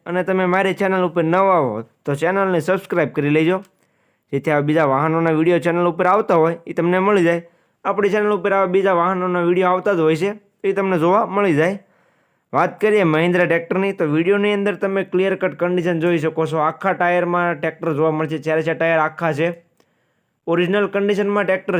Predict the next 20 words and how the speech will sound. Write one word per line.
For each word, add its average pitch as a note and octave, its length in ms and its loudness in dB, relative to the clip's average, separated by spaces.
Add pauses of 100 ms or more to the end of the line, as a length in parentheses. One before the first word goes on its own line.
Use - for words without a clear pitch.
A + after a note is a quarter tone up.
છે. E3+ 100 0 (140)
કંપની D#3+ 440 -4
કલર F3+ 300 2
અને E3 160 -4
કંપની D#3 460 -4
ફિટિંગ E3+ 320 -4
એન્જિનમાં D#3+ 420 -2
ટ્રેક્ટર C#3 380 -6
તમને D3 240 -4 (100)
જોવા C3 260 -2
મળશે. B2 340 -4 (880)
ટ્રેક્ટર D3 300 -4 (240)
જે F3 120 2
હાલમાં E3+ 420 0
કંપની D#3+ 420 -2
ફિટિંગ, E3+ 340 -2
કંપની D#3 380 -2
કલરમાં D#3+ 340 0
ટ્રેક્ટર D#3 320 -4 (100)
છે. D#3 80 0